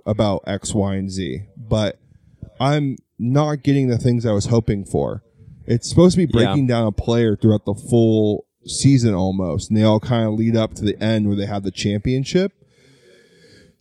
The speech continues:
Speaker 1: I mean, they haven't brought up the FedEx Cup standings.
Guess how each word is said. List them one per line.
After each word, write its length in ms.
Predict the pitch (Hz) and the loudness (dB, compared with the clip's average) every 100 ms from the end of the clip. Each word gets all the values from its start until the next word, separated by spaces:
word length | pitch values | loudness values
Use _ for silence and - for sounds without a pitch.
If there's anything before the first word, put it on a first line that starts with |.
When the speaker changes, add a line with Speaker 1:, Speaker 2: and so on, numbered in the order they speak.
| - | -6
Speaker 1:
I 100 | 131 | 0
mean, 140 | 139 135 | 2 2
they 80 | |
haven't 280 | 131 139 139 | 0 0 -2
brought 200 | 123 135 | 0 0
up 120 | 131 | 0
the 80 | 127 | -2
FedEx 420 | 113 135 120 - | -2 0 0 -4
Cup 220 | - 151 135 | -2 0 0
standings. 800 | - 151 143 139 131 120 - | -2 0 2 0 0 -4 -8